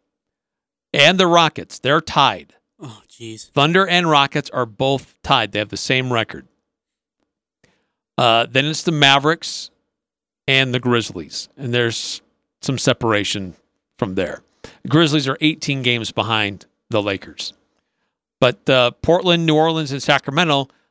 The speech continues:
Speaker 1: they're all on the outside looking in. They're just three and a half games behind, uh, Memphis. So, you know, any one of them gets on a roll here to finish things out, and there's a chance that it could be disrupted. So the Jazz are in that fourth position.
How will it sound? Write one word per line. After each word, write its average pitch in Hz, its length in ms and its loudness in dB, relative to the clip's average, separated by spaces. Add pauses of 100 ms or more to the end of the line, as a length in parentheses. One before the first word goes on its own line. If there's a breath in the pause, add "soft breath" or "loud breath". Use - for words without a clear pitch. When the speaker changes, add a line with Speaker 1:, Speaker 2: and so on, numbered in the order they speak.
(120)
Speaker 1:
they're 156 180 4
all 226 160 2
on 185 60 -2
the 165 140 2
outside 151 360 2
looking 131 280 -4
in. 139 180 4
They're 135 100 -2
just 202 240 -6
three 196 140 -4
and 175 80 2
a 160 60 2
half 151 260 0
games 147 360 -2
behind, 120 520 -2 (240)
uh, 104 360 -2
Memphis. 139 500 -4 (640)
So, 110 400 2 (280)
you 139 60 -8
know, - 20 -6
any 151 160 0
one 147 160 0
of 139 60 0
them 131 280 -4 (460)
gets 127 160 -2
on 131 120 2
a 107 60 0
roll 165 300 4
here 131 240 -2
to 131 60 -10
finish 120 240 -8
things 107 220 -6
out, 160 260 2
and 135 160 -8
there's 147 140 -6
a 160 60 -12
chance 143 340 -6
that 139 240 -4
it 135 100 -14
could 139 140 -4
be 147 100 0
disrupted. 151 540 -4 (200 soft breath)
So 180 140 2
the 175 80 2
Jazz 190 380 4
are 190 60 0
in 175 80 -2
that 160 180 -2
fourth 151 360 0
position. 135 600 -2